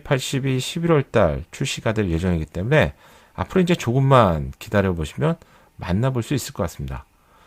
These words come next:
추가적인 소식이 입수가 된다면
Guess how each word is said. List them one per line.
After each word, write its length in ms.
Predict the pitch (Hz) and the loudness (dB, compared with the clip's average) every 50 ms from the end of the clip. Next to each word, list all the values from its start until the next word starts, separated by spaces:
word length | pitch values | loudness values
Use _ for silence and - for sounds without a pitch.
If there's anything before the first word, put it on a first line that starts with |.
| _ _ - - - - _ _ _ - | _ _ -20 -20 -20 -20 _ _ _ -14
추가적인 600 | - - 196 185 208 208 196 208 202 208 208 208 | -10 -4 2 6 6 6 8 6 6 6 6 4
소식이 460 | 202 202 190 - 196 190 196 190 147 | 4 2 0 0 2 4 6 6 6
입수가 320 | 117 113 - - - 151 | 6 4 0 2 2 4
된다면 560 | 147 147 135 135 135 143 160 151 123 92 80 | 4 4 4 4 4 4 4 4 4 4 2